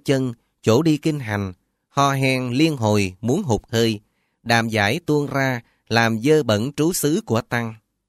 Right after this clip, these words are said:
Do đó, bị người đời chê cười rằng, "Vì sao Sa môn Thích Tử độ những ông lão đầu bạc, lưng còng, ho hen chấn động,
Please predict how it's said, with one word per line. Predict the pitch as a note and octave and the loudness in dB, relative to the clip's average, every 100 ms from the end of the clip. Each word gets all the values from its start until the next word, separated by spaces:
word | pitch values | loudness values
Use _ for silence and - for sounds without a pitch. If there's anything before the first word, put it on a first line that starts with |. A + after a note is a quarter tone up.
| _ _ _ _ _ _ | _ _ _ _ _ _
Do | A2 B2+ | -4 0
đó, | A2+ A2+ C3+ G#3 _ _ | 2 0 -2 -10 _ _
bị | G#2+ A2+ | 0 0
người | C3 A#2 | 2 0
đời | A2 A2 G#2+ G2+ | 2 2 2 0
chê | D3+ D#3 | 0 0
cười | - A2+ G#2 | 2 2 2
rằng, | G2 G2+ F#2+ F2+ _ _ _ _ _ _ - | 0 -4 -6 -18 _ _ _ _ _ _ -2
"Vì | A#2+ A#2 | 2 2
sao | - D3+ D3+ D3 | 0 0 0 -2
Sa | E3 D#3 | -2 0
môn | D#3 D#3 D3 | 2 0 0
Thích | A#3 - | -6 0
Tử | G#2+ A2+ G#3+ | 0 0 -6
độ | - A2 G#2 | 0 2 2
những | A2+ A2 B2+ | 2 -2 0
ông | D#3 C3+ | -2 0
lão | G2+ G#2+ | 0 0
đầu | E3 G#2+ G2 | 0 0 0
bạc, | G#2 G2 - - | 0 -2 -6 -4
lưng | C#3 E3 | -2 -2
còng, | - G#2+ G2+ F#2 _ _ _ | 0 -2 -2 -8 _ _ _
ho | - C#3 C3+ | -2 -2 0
hen | C3 C3 B2+ A#2+ | -2 -2 -4 -2
chấn | D#3 A3 | -2 2
động, | A2+ G2 | 0 0